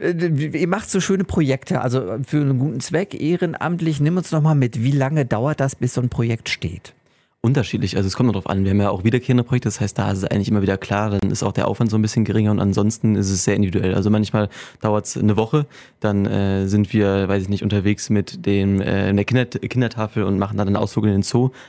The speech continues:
Speaker 2: Das ist recht entspannt zu organisieren und manchmal auch, sag ich mal, über ein halbes Jahr. Also es ist sehr individuell.
Speaker 1: Wie viel Vorlauf braucht ihr da?
Speaker 2: Auch da in Relation, also ich würd sagen, so angenehm ist ein Monat auf zwei und alles, was mit mehr kommt, kann man so ein bisschen ausgeschmückter machen, dann ist das Ganze vielleicht auch ein bisschen runder und nicht so spontan.
Speaker 1: Mhm.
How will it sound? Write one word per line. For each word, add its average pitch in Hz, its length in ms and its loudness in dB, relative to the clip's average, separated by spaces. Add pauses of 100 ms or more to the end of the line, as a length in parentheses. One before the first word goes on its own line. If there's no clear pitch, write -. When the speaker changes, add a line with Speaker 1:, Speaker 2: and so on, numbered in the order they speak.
Speaker 2:
Das 101 100 -2
ist - 60 -6
recht - 160 -4
entspannt 104 300 -4
zu - 80 -2
organisieren 107 280 2
und 98 80 0
manchmal 104 320 -2
auch, 101 220 -4 (260)
sag - 100 -4
ich 101 80 -4
mal, 107 80 -2
über 101 120 0
ein 95 180 2
halbes 95 240 0
Jahr. 98 220 0
Also 104 160 0
es 98 100 -2
ist 104 160 -2
sehr 101 140 2
individuell. 95 440 -2 (200)
Speaker 1:
Wie 120 60 2
viel 113 180 0
Vorlauf 98 640 -4
braucht - 340 -6
ihr 175 80 -4
da? 185 200 -6 (880)
Speaker 2:
Auch 101 160 -2
da 101 260 0
in 107 240 2
Relation, 110 500 2
also 101 140 2
ich 95 80 -2
würd 110 100 0
sagen, 107 340 0
so 101 360 2
angenehm 107 380 2
ist 104 140 -2
ein 107 80 2
Monat 104 260 2
auf 104 120 -6
zwei 123 420 0 (360)
und 107 120 0
alles, 104 260 0
was 107 120 -2
mit 113 80 2
mehr 107 180 2
kommt, 107 280 -2
kann - 100 -2
man 104 100 2
so 104 60 2
ein 98 80 0
bisschen - 220 -4
ausgeschmückter - 480 -2
machen, 104 340 0
dann 98 220 2
ist - 100 -4
das 98 100 -4
Ganze 104 220 -4
vielleicht 117 140 -2
auch 104 60 -2
ein 104 40 -2
bisschen 104 220 -2
runder 101 320 2
und 98 180 2
nicht 98 140 0
so 95 160 -2
spontan. - 420 -2
Speaker 1:
Mhm. 139 220 0